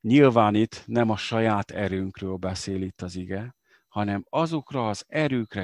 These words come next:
gondol, amit az igaz ember megmozgat. Szellemi erők mozódulnak meg az igaz ember buzgó könyörgésére.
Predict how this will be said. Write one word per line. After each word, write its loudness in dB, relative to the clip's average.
gondol, -2
amit -4
az -8
igaz -2
ember 0
megmozgat. 0
Szellemi 2
erők 2
mozódulnak -4
meg -2
az -14
igaz -2
ember -4
buzgó -4
könyörgésére. -10